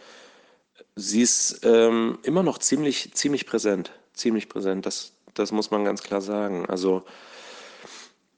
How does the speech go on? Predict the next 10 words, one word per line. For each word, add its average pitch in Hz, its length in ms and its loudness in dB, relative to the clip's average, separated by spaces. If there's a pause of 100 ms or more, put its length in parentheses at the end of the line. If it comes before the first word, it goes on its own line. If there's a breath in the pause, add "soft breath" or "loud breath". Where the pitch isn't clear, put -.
(2500)
ich - 200 -2
glaub, 135 240 4
Dennis 147 320 6
hat 127 120 0
das, - 340 2
hat 110 140 -2
das 110 140 2
eben 117 600 2
ganz, 113 440 0
äh, 107 440 -2